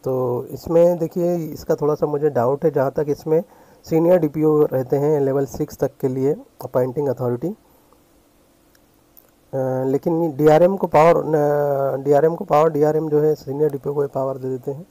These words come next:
तो इसका थोड़ा सा, अ, question mark इसलिए मैंने लगा के रख लाया है। अगर आपको, अ, कन-, मतलब confirm answer पता रहे तो please comment में करके मुझे भी बताइए। मेरे हिसाब से सीनियर डीपीओ होना चाहिए।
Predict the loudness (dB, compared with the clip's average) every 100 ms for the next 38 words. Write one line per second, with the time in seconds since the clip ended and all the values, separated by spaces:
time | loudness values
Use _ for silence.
0 | -20 _ _ _ _ _ -6 -4 -2 -4
1 | -8 -2 2 4 4 4 2 2 -4 -4
2 | -4 -8 _ _ -10 -6 0 2 2 2
3 | -2 0 0 0 0 0 -2 -4 -4 -4
4 | -4 -6 -4 -2 -2 -2 -4 -4 -20 -18
5 | -6 -4 -4 -2 -4 -4 -8 -10 -10 -12
6 | -18 _ -20 -20 _ -10 -6 -4 -2 -2
7 | 0 0 0 -4 -2 0 0 0 -4 -6
8 | -8 -8 -8 -8 -8 -10 -10 -10 -8 -8
9 | -8 -8 -8 -10 -12 -16 _ _ _ _
10 | _ _ _ _ _ _ _ -20 _ _
11 | _ _ _ _ -2 0 2 0 -2 -2
12 | 0 0 0 -2 -2 -6 -10 -12